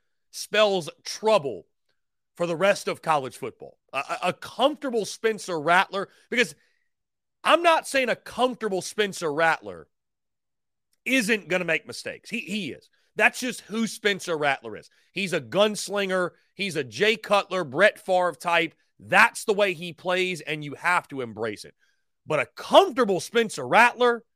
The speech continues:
is gonna make big plays as well. And there's a good chance he's gonna make more of those big plays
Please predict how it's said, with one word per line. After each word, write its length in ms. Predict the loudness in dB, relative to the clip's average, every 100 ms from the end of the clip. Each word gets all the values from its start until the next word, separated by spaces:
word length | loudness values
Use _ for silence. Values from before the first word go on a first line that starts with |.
| _ _ _ _ _ _
is 200 | 2 2
gonna 180 | 4 2
make 280 | 4 0 2
big 280 | 2 2 0
plays 420 | -2 0 0 -4
as 100 | -8
well. 360 | -4 -4 -6 -14 _ _
And 80 | 2
there's 140 | 4
a 60 | 2
good 300 | -2 -2 -2
chance 440 | -2 0 0 -2
he's 140 | -4 -4
gonna 160 | -2
make 180 | -2 -4
more 400 | -4 -2 2 2
of 100 | 2
those 240 | 0 -2 -6
big 460 | _ -4 -4 -4
plays 580 | -4 0 0 -2 -8 -12